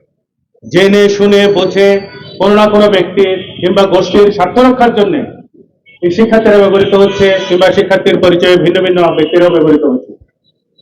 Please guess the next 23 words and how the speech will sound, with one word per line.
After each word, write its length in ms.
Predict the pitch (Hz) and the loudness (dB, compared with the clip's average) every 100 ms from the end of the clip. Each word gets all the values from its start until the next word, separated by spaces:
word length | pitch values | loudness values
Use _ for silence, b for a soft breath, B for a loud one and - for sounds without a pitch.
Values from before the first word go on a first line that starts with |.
| - | -2
ফলে 320 | 196 233 202 214 - - - - _ - _ _ _ - | 2 4 2 0 -4 -14 -20 -20 _ -20 _ _ _ -4
অপরাধ 440 | 156 226 247 247 | 0 2 2 2
তো 60 | 240 | 0
আসলে 260 | 233 233 | 0 2
অপরাধী। 400 | 214 208 190 175 | 2 0 -2 0
বাংলাদেশের 640 | 151 160 165 175 175 202 190 - - - - - 135 | -2 -2 -2 -2 -2 -2 -2 -6 -14 -16 -16 -12 -2
যে 260 | 160 165 | 2 2
আইনি 300 | 160 175 202 | 2 2 2
ব্যবস্থা, 440 | 208 202 202 202 190 | 2 2 0 0 0
বিদ্যমান 380 | 175 175 175 170 | 0 0 0 2
আইনি 180 | 170 | 0
ব্যবস্থা 380 | 170 170 170 170 | 0 0 -2 0
আছে, 220 | 190 208 160 - - - - - | -2 -2 -4 -4 -6 -10 -14 -6
সেটা 200 | 196 196 | -2 2
অনেকখানি 520 | 190 214 220 220 233 | 2 2 0 2 2
ভঙ্গুর। 520 | 226 202 196 170 - - - - - - | 2 2 0 0 -2 -8 -12 -14 -12 -4
সেই 160 | - 220 | 0 2
ভঙ্গুর 340 | 202 226 240 | 2 2 2
অবস্থা 420 | 220 208 202 - | 2 0 -2 0
নিয়েও 340 | 240 233 240 269 | 0 2 2 2
যদি 260 | 269 254 | 2 2
আমি 340 | 226 208 160 156 _ _ - - | 2 0 -2 -6 _ _ -20 -4
বলি 360 | 190 202 156 | 0 2 0